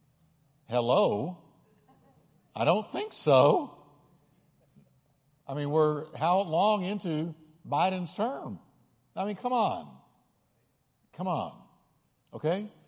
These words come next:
So, or they somehow spiritualize or allegorize their predictions to prove that in one way or another it still came to pass. Now, let me give you an example from a cult,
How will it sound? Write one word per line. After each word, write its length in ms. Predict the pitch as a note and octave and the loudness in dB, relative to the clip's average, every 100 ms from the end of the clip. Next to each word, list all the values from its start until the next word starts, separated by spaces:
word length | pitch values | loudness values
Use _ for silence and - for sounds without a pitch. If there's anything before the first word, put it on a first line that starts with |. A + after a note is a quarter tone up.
| _ _ _ _ | _ _ _ _
So, 280 | - E3+ E3 | 2 4 4
or 200 | F3 E3+ | 4 2
they 120 | E3+ | 2
somehow 360 | A#3 A3 G#3+ | 0 -2 -2
spiritualize 840 | F#3+ - G#3 G#3 F#3+ F3 E3+ E3+ D#3+ | -2 -2 -2 -2 0 2 4 2 0
or 160 | C#3 D#3 | -6 0
allegorize 1040 | D#3+ F3+ D3+ A#2 G#2 G2 F#2+ G#2+ B2 - _ _ _ _ _ | 2 2 0 0 2 2 2 -2 -6 -14 _ _ _ _ _
their 220 | A2 C#3+ | -2 -2
predictions 800 | C#3 D#3 D#3+ - G2 E2 A#2+ - _ _ _ _ _ | -2 -4 -4 -6 -14 -16 -18 -20 _ _ _ _ _
to 100 | E3+ | -10
prove 340 | - F3 F#3 | -2 0 2
that 100 | D#3+ | 0
in 80 | D3 | 0
one 180 | E3 G3 | 0 2
way 140 | F#3 | 2
or 60 | E3 | 2
another 280 | D#3 F3+ D3 | 2 2 0
it 80 | B2+ | -2
still 200 | G3+ G3+ | -4 -2
came 240 | E3+ C#3+ | -2 -6
to 60 | A#2 | -6
pass. 560 | B2 G#2 - - - _ _ _ _ _ _ _ _ _ _ _ _ _ _ _ _ _ _ | -6 -6 -12 -20 -20 _ _ _ _ _ _ _ _ _ _ _ _ _ _ _ _ _ _
Now, 100 | C#3 | 0
let 80 | G3 | 2
me 80 | A#3+ | 4
give 140 | G#3 | 2
you 60 | F3+ | 0
an 100 | D3 | -4
example 680 | A2+ A#2 B2 G#2+ - - - _ _ _ _ _ _ _ | -6 -4 -4 -6 -10 -20 -20 _ _ _ _ _ _ _
from 140 | - D3 | -2 -2
a 60 | |
cult, 540 | - - C3 - - | 0 2 2 2 -12